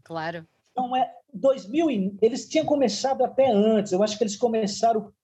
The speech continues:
Speaker 2: em dois mil e sete, eu não tenho
Speaker 1: Sim,
Speaker 2: certeza o ano.
Speaker 1: sim.
Speaker 2: Mas, enfim,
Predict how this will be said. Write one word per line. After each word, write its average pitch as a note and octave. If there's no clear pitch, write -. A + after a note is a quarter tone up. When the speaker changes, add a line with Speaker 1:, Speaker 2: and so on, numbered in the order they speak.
Speaker 2:
em G#3+
dois F#3
mil G#3+
e G3+
sete, G3
eu A3
não A3+
tenho B3
Speaker 1:
Sim, A3+
Speaker 2:
certeza G#3+
o F3+
ano. E3+
Speaker 1:
sim. -
Speaker 2:
Mas, C#4
enfim, -